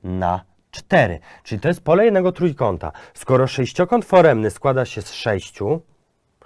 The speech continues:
no to musimy to pomnożyć razy sześć. I wtedy uzyskamy wzór na pole podstawy. No to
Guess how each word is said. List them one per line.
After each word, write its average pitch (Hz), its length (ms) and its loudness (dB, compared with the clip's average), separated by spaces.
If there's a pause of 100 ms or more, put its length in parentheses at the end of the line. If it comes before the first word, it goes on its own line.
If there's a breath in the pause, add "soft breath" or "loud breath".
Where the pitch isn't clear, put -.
(200 loud breath)
no 147 80 4
to 151 140 4
musimy 117 380 -2
to 101 120 -8
pomnożyć 107 600 -6
razy 87 340 -8 (300)
sześć. - 540 -6 (360 loud breath)
I 110 100 -8
wtedy 156 540 2 (340 loud breath)
uzyskamy 139 760 0
wzór 113 380 -4 (180)
na 160 240 2
pole 92 560 -6 (800)
podstawy. 120 840 2 (3250 loud breath)
No 220 120 2
to 302 220 4